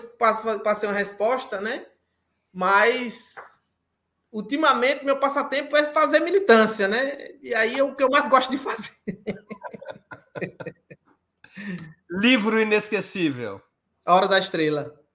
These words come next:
Speaker 1: Clarice Lispector.
Speaker 2: Clarice Lispector.
Speaker 1: É.
Speaker 2: Música preferida?
Speaker 1: Cafuna Funiô.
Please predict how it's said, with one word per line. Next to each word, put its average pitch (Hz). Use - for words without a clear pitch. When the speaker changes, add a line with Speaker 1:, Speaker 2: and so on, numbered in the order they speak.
Speaker 1:
Clarice 156
Lispector. 131
Speaker 2:
Clarice 139
Lispector. -
Speaker 1:
É. 131
Speaker 2:
Música 190
preferida? 131
Speaker 1:
Cafuna 226
Funiô. 185